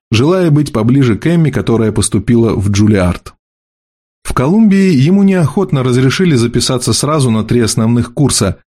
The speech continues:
по физиологии, электромеханике и науковедению.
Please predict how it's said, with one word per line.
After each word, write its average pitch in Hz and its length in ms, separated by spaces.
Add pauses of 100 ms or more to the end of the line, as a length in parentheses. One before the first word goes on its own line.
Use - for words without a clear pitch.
(100)
по 113 100
физиологии, 120 960 (200)
электромеханике 139 1160
и 147 140
науковедению. 127 1000